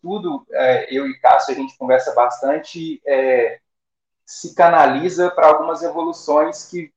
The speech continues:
chegam até mesmo a utilização de líquido selante, né? Ou seja, o tubeless, pneus tubeless, e hoje a gente já fala até de utilização de insertos, que no nosso caso, o caso da Vitória, é a utilização de airliner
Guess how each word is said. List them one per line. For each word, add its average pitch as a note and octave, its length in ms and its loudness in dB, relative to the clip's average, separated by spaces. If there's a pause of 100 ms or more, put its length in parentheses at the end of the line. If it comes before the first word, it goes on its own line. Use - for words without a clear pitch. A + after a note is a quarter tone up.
chegam D#3+ 480 -2
até D#3 440 2
mesmo E3 340 -4
a D#3+ 60 -2
utilização C#3 800 0
de A#2+ 320 -12 (140)
líquido E3+ 400 -8
selante, D3+ 600 -2
né? F3+ 220 -6 (160)
Ou B2 140 -10
seja, B2 380 -6
o A#2 120 -14
tubeless, F#3 600 -6
pneus B2+ 360 -6
tubeless, F#3 600 -6 (480)
e C#3+ 140 -2
hoje F3+ 180 2
a F3+ 40 2
gente F#3 260 -4
já F3 160 2
fala E3 300 0
até E3+ 260 -4
de F3+ 200 -8
utilização E3+ 720 -6
de E3+ 140 -12
insertos, - 800 -12
que - 80 -18
no A#2 120 -10
nosso - 320 -4
caso, A#2 440 2
o A2 100 -18
caso A2+ 260 2
da A#2 100 -2
Vitória, B2 480 -2
é - 20 2
a C#3 60 0
utilização B2+ 720 -4
de C3 300 -14
airliner C3 640 -2